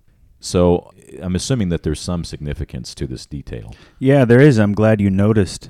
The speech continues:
Speaker 2: this terminology. I think a lot of people miss that. And what's going on here relates to an ancient custom at banquets or large dinners. If you were a guest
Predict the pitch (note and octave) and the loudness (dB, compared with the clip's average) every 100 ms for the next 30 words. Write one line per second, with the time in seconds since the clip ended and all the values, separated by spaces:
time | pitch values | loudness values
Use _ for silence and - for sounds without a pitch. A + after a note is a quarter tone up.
0 | - G2 F#2+ - G2+ F#2+ F#2 F#2+ G#2 F2+ | -12 -6 -6 -4 -4 -2 -2 -2 -2 -2
1 | F2+ G2 F2+ F#2 F2 G2 - F2+ G2 - | -4 -4 -4 -4 -4 -6 -4 -4 -4 -6
2 | - G2 E2+ F2+ G#2 A2+ - C3 A#2+ G#2+ | -6 -6 -6 -4 -2 -2 0 4 4 4
3 | G#2+ A#2+ G2+ G2+ F2+ F#2 G#2 G2 - G2 | 2 0 0 -2 -2 0 0 -2 -4 -4
4 | F#2+ - G2+ G2 F#2+ D#2+ - G#2 - F#2 | -4 -4 -4 -4 -6 -8 -4 -4 -4 -6
5 | F#2 D#2+ E2 E2+ F#2 F2 F#2 F2 - E2+ | -6 -6 -6 -6 -6 -4 -6 -6 -6 -6
6 | D#2 F2+ F#2+ F2+ F#2 G#2+ A2+ F#2 G2 - | -6 -2 -2 -2 0 2 2 0 -4 0
7 | A2+ G#2 G2 F2+ F2+ C3+ G2 G2 - - | 2 4 2 0 0 2 2 -2 -8 -20